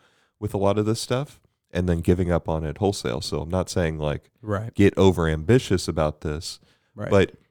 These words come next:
Speaker 1: if you are in a situation, especially if you're, like, a teen and you're kind of on perpetual summer right now,
Speaker 2: Mm-hmm.
Speaker 1: um, and you can't go out, like, try setting up some points, uh, throughout the day that you stay faithful to.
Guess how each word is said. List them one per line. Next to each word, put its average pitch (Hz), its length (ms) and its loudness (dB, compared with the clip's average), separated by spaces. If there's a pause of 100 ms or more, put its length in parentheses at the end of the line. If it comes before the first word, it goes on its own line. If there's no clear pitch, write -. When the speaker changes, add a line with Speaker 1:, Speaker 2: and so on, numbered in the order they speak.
Speaker 1:
if 120 200 -2
you 143 180 2
are 110 240 2
in 117 80 0
a 110 40 0
situation, 98 840 0 (300)
especially 139 340 0
if - 80 -4
you're, 113 100 6
like, 98 160 4
a - 60 0
teen 101 400 -4
and 95 120 -2
you're 85 100 -4
kind 92 180 -6
of 82 80 -6
on 85 160 -2
perpetual - 500 -6
summer 90 400 -4
right 101 220 -4
now, 123 300 -8 (280)
Speaker 2:
Mm-hmm. 101 400 -2
Speaker 1:
um, 87 360 0
and 85 120 -2
you 78 60 -4
can't 90 300 -4
go 85 220 0
out, 87 280 -2 (160)
like, 85 300 -6 (460)
try 113 260 -2
setting 113 420 0
up 95 180 0
some 87 260 -6
points, 90 680 -8 (420)
uh, 82 160 -2
throughout 95 500 -2
the - 80 -6
day 85 420 0 (320)
that - 180 -6
you 90 80 -2
stay 90 300 -2
faithful 139 440 -4
to. - 300 -10